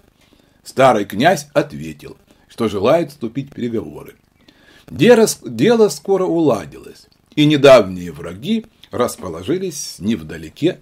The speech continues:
от табора крепости, а князь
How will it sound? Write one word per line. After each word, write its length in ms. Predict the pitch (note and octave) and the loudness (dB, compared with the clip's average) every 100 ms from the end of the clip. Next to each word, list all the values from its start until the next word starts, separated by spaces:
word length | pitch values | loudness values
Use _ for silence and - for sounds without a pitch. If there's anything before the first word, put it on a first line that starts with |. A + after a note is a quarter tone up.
| - | -14
от 220 | E2 - | -18 -14
табора 460 | - C#3+ D3+ A#2 G2 | -2 -2 0 -4 -6
крепости, 800 | - B2+ F#3+ F3+ D3 - C#3 C#3+ _ _ | -6 -4 -4 -8 -14 -10 -10 -10 _ _
а 140 | A2 | 0
князь 520 | A2+ A2+ C#3+ A2 - | 0 0 0 0 -4